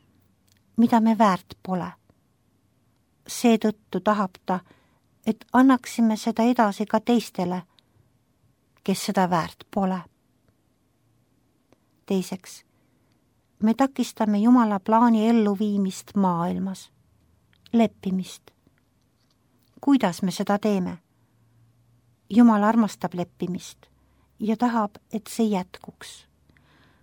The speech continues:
Ta on andnud meile leppimise ülesande ja kui oleme andeks saanud, siis tahab ta, et me seda edasi annaks.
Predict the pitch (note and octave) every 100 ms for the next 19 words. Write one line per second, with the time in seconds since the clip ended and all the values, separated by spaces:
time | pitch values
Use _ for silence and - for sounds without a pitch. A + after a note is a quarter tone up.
0 | _ _ - B3+ B3+ C#4+ B3+ A#3 - A#3+
1 | A#3 A3 A#3 C4 - G#3+ G3+ A3 A#3+ F#3+
2 | F3 F3+ F3 F3+ F#3 - _ _ _ _
3 | _ _ _ - A3+ A#3+ B3+ C#4 B3 A3
4 | A#3 B3+ B3 - - A#3 A3+ G#3+ G#3 -
5 | - - B3+ A3+ - A#3+ A3 F#3+ - -
6 | G#3 G3 _ _ _ _ _ _ A#3 A3
7 | A#3 A3+ B3 B3 A3 C#4 C#4 E3+ E3+ F#3
8 | F3+ F3 F3 - -